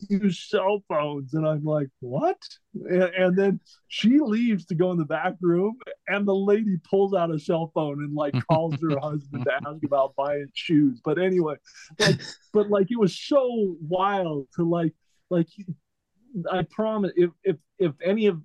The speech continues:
Speaker 1: if most church members in Salt Lake are like me, where you just are oblivious, you have no, they're everywhere, and you just see them, and you're just like, "Wow," you know? And so that was, that was a, that was an interesting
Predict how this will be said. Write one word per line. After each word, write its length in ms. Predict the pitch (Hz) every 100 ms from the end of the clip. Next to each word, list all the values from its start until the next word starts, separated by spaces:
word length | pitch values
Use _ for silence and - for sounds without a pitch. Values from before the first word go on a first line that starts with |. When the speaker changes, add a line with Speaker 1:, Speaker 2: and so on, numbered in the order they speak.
| -
Speaker 1:
if 160 | 160 139
most 320 | 156 202 202
church 220 | - 175 -
members 440 | 160 151 147 123
in 140 | 139 135
Salt 280 | 143 127 135
Lake 220 | 127 120
are 80 | 127
like 260 | 123 123 123
me, 320 | 139 127 113 - - _
where 260 | 151 139 113 _ - _
you 140 | 170 175
just 260 | 214 185 -
are 140 | 165 165
oblivious, 720 | 147 151 151 208 196 131 -
you 40 | 190
have 120 | 202
no, 340 | 202 208 214 175 _ -
they're 180 | 240 240 - 233
everywhere, 1000 | 311 359 339 302 262 214 190 151 135 135
and 180 | 147 185
you 180 | 254 247
just 160 | 311 - - 392 _ _ 196 -
see 340 | - 403 466 466
them, 340 | 320 160 139 147
and 140 | 160
you're 120 | 220
just 140 | 233 240
like, 160 | 262 392 440
"Wow," 840 | 403 359 359 339 330 294 214 156 160
you 120 | 208
know? 160 | 220 220 - - -
And 120 | 185
so 120 | 165 196
that 220 | 226 247
was, 220 | 214 185
that 180 | 214 233
was 160 | 208 160
a, 240 | 147 147
that 120 | 202
was 100 | 220
an 120 | 170 156
interesting 480 | 143 156 - 135